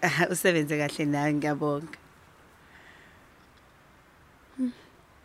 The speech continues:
Ukube uyazi, madam, ukuthi ngiyazihudula.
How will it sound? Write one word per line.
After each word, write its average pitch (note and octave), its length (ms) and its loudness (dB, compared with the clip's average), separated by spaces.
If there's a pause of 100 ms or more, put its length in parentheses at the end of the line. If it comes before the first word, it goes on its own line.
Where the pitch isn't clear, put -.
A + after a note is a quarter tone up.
(520)
Ukube F3 280 -4
uyazi, E3 400 0
madam, D3 460 -6
ukuthi D#3 340 -6
ngiyazihudula. D#3 880 -6